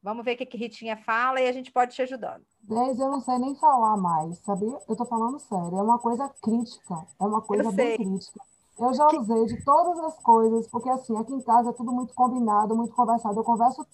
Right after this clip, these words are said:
Speaker 2: tudo. Não tem essa questão de porque é uma criança de dez anos, então eu converso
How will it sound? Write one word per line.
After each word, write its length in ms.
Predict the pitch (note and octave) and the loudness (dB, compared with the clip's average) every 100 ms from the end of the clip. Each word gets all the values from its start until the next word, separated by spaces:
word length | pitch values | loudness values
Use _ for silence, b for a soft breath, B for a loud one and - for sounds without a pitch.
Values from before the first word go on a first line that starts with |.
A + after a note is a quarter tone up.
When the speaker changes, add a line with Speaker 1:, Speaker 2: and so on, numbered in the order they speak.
| _ - | _ -4
Speaker 2:
tudo. 680 | D4 D#4+ A3 G#3 G3+ E3 - _ _ - | 0 2 2 6 6 4 -6 _ _ -2
Não 180 | A3 A#3+ | 0 0
tem 100 | B3 | -2
essa 200 | C4+ D4 | -2 0
questão 340 | C4+ C4 A3+ | 0 -2 -2
de 80 | A3 | -2
porque 220 | G#3+ - | -4 -4
é 40 | A3 | -2
uma 120 | A3 | -2
criança 420 | A3+ G#3+ G#3+ G#3 | 0 -2 -2 -4
de 80 | G#3 | -4
dez 240 | G#3 G#3 F#3+ | -2 -2 -2
anos, 180 | F#3 G3 | -4 -4
então 200 | - A3+ | -2 -2
eu 40 | |
converso 420 | A#3 A3+ A#3 C4 | 0 2 2 0